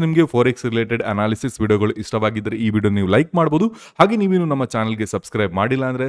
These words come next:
ಸಬ್ಸ್ಕ್ರೈಬ್ ಮಾಡಿ, ಪಕ್ಕದಲ್ಲಿರೋ ಬೆಲ್ ಐಕಾನ್ ಅಂತಿದ್ರೆ ಮುಂದಿನ ವಿಡಿಯೋಗಳ ನೋಟಿಫಿಕೇಶನ್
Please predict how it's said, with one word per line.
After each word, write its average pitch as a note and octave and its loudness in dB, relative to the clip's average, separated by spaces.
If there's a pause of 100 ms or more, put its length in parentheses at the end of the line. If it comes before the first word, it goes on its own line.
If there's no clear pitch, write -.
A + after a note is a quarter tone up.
(120)
ಸಬ್ಸ್ಕ್ರೈಬ್ F#3 2
ಮಾಡಿ, F#3+ 2 (300)
ಪಕ್ಕದಲ್ಲಿರೋ G#3+ 6
ಬೆಲ್ G#2+ 4
ಐಕಾನ್ G#2 -4
ಅಂತಿದ್ರೆ C#3 -2
ಮುಂದಿನ A#2 0 (100)
ವಿಡಿಯೋಗಳ G#2 0
ನೋಟಿಫಿಕೇಶನ್ G#2+ -4